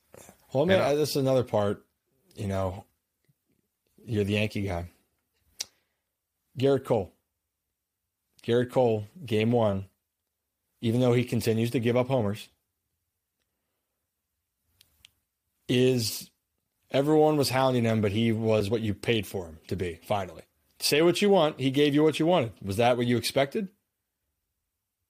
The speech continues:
Speaker 2: Uh, yeah. I think this was, like, the, the perfect scenario for him to be introduced to a,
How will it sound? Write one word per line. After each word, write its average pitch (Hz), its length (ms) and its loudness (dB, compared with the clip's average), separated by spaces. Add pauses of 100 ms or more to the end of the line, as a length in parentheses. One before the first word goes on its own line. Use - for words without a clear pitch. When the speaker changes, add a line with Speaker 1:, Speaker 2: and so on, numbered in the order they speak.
(1160)
Speaker 2:
Uh, 143 400 2 (100)
yeah. 139 420 2 (140)
I 123 120 0
think 123 180 -2
this 131 200 -2
was, 110 180 -4
like, 107 240 -2
the, 104 240 0
the 92 120 -4
perfect 104 400 -6
scenario 92 420 -4
for 87 180 -8
him 78 180 -8
to 80 60 -8
be 85 180 -6
introduced 87 480 -8
to 87 220 -4
a, 82 40 -6